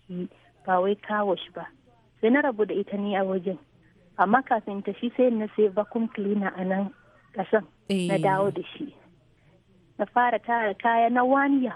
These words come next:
Speaker 1: Kullum in na je in sai abu ɗaya.
Speaker 2: Da
Speaker 1: In na
Speaker 2: kayan
Speaker 1: je
Speaker 2: dai
Speaker 1: ko wani
Speaker 2: wankin
Speaker 1: gari,
Speaker 2: mota.
Speaker 1: ɗai-, ɗai-, ɗai-, ɗai, sai na tabbatar har sabulun gawash da wax ɗin na wankin mota sai na
Speaker 2: Eh.
Speaker 1: san ina da shi.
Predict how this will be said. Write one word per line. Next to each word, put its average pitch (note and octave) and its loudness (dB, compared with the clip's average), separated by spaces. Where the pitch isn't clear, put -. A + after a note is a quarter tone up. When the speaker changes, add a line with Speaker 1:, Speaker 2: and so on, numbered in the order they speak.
Speaker 1:
Kullum B3 0
in A#3+ 0
na A#3+ 2
je A#3 2
in G3 -8
sai G3+ 0
abu F#3+ 0
ɗaya. A3 -2
Speaker 2:
Da G#3+ 0
Speaker 1:
In A3+ -2
na A3+ 2
Speaker 2:
kayan A3+ 6
Speaker 1:
je A#3 4
Speaker 2:
dai A3 4
Speaker 1:
ko A3 4
wani A#3+ 4
Speaker 2:
wankin B3 2
Speaker 1:
gari, F3+ 4
Speaker 2:
mota. G#3+ -4
Speaker 1:
ɗai-, G#3+ 0
ɗai-, A3+ 2
ɗai-, G#3+ -2
ɗai, A3+ -2
sai C4 4
na A3+ 0
tabbatar A3 -2
har B3 4
sabulun G#3+ 0
gawash G#3+ 2
da G3+ 2
wax A3+ 4
ɗin A3+ -6
na G3+ -2
wankin G#3+ 0
mota G3+ -4
sai A3 4
na E3+ 0
Speaker 2:
Eh. D#3 -8
Speaker 1:
san G3 -4
ina G3+ -4
da F3+ -14
shi. - -16